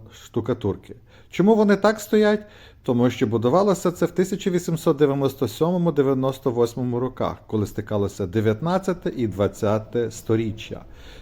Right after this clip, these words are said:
Тобто одне відходить, а друге приходить.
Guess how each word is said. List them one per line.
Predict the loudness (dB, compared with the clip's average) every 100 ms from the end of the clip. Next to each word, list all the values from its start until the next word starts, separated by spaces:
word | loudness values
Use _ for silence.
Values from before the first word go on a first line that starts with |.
| -10
Тобто | -2 -2 -2 -4
одне | -2 0 -2 -2
відходить, | -6 -2 2 4 2 0 -8 -16 -8
а | -8
друге | -6 -4 -2 -2 -6 -8 -6
приходить. | -4 -4 -8 -8 -10 -16